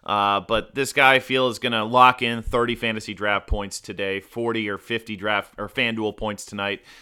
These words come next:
So love me some Max Scherzer, and, you know, I'm not going out on a limb really saying that. But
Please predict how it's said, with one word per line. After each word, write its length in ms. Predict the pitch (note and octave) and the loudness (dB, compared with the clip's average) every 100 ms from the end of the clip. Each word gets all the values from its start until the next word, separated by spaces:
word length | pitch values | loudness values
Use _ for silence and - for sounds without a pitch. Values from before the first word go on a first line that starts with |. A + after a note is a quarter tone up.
| _ | _
So 340 | - C#3+ A2+ - | 0 2 2 0
love 260 | C#3 G3+ G#3 | 6 6 6
me 140 | G3+ | 0
some 160 | F3 D#3 | -2 0
Max 260 | D3 C3+ | 0 0
Scherzer, 580 | - A#2 G#2+ G#2 G#2 G2+ | -4 -4 -4 -4 -4 -6
and, 500 | - G#2 G2+ G2 G2 - - | -8 -6 -4 -6 -10 -16 -18
you 120 | F#2+ | -12
know, 60 | F#2+ | -6
I'm 60 | |
not 200 | G#2 G#2+ | -4 -4
going 160 | A2 G#2 | -4 -2
out 160 | G2+ | -2
on 60 | C#2 | -4
a 60 | F#2 | -8
limb 340 | G2+ F#2+ F#2+ - - - _ | -8 -8 -10 -16 -20 -20 _
really 260 | G#2 A2+ G#2 | -4 -2 -2
saying 360 | G2 A2+ G2 F#2+ | -4 -4 -4 -2
that. 280 | G2 F2 | -2 -2
But 340 | - C3+ C3 | 4 4 4